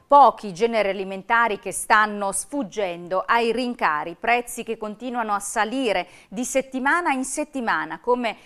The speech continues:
ci spiegano in questo prossimo servizio le attività pesaresi che abbiamo intervistato.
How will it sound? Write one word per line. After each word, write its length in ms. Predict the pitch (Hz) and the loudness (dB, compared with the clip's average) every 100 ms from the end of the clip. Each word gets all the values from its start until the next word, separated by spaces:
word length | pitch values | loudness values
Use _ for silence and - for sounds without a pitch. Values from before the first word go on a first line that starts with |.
| _ | _
ci 140 | - | -10
spiegano 480 | 233 - 302 226 208 | -10 -2 -2 0 -2
in 100 | 202 | -6
questo 440 | 190 254 233 - 202 | -4 -4 -4 -8 -6
prossimo 520 | 240 247 - 240 220 | 0 0 0 -10 -8
servizio 720 | - 262 247 294 370 - 392 | -4 -4 -2 -6 -6 -2 0
le 140 | 269 | 0
attività 420 | 208 214 202 220 233 | -2 -4 -10 -2 -2
pesaresi 640 | 233 214 269 185 175 202 | -2 -2 -2 -4 -8 -8
che 120 | 233 | -6
abbiamo 420 | 208 175 156 165 | -4 -4 -6 -10
intervistato. 1000 | - 254 247 240 208 - - 123 - - | -8 -8 -4 -6 -6 -10 -6 -6 -8 -20